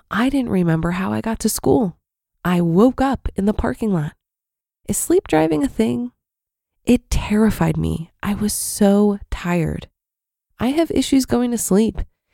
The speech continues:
and usually read in high school until I passed out and was then awakened by my alarm before I took a bleary-eyed shower and threw on my uniform before stumbling out the door. Thank goodness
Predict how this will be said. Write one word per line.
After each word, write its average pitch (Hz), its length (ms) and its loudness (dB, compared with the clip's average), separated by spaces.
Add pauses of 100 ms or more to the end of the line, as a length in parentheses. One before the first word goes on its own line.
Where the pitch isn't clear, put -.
(120)
and 185 180 4
usually 247 440 2
read 190 320 2
in 165 120 -2
high 180 140 -2
school 156 380 2
until 170 320 0
I 165 100 2
passed 202 420 -4
out 214 400 0
and 156 160 -2
was 156 200 0
then 190 280 2
awakened 175 680 2
by 160 180 2
my 170 160 2
alarm 170 540 2
before 165 300 0
I 165 80 4
took - 260 -2
a 156 80 2
bleary-eyed 226 840 -2
shower 165 540 2 (340)
and 160 180 0
threw 214 400 4
on 269 140 4
my 277 120 2
uniform 160 680 2
before 156 420 -2
stumbling 233 840 0
out 175 160 2
the 160 80 0
door. - 400 -2 (600)
Thank 311 260 2
goodness 240 440 2